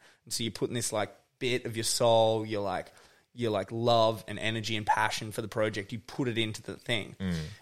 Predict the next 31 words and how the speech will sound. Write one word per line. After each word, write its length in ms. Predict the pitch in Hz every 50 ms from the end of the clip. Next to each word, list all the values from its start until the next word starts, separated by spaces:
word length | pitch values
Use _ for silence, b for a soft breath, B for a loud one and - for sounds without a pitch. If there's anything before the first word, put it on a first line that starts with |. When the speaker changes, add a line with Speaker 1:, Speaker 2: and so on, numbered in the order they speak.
| B B _ _ _ -
Speaker 1:
But 500 | 156 151 151 131 120 113 - - - - -
then 300 | - 123 135 143 147 151
you're 160 | 147 147 143
in 100 | 139 139
this 160 | 131 127 117 131
weird 420 | 127 131 135 135 131 127 120 113
spot, 520 | - - - - 147 156 135 120 110 107 -
and 160 | 123 123 123
this 140 | 123 120 -
is 80 | 147 135
why 160 | 139 139 123
a 60 | 117
lot 120 | 117 117 113
of 60 | 101
people 400 | - 123 113 113 113 113 104 B B B B B B B B -
are 80 | 117
like, 240 | 113 113 110 110 -
"No, 180 | 135 135 131 135
no, 80 | 131
no, 160 | 123 120 117 113
I'd 300 | 113 110 110 113 107 110
rather 220 | 113 107 107 107
just 180 | 104 110 - -
keep 240 | - 107 107 98
it 60 | 107 107
as 100 | 104 104
a 60 | 104
hobby 540 | - - - 107 107 101 107 104 104 101 98
because, 500 | 101 101 - 117 107 101 101 - - - -
you 100 | 120 113
know, 180 | 107 98 98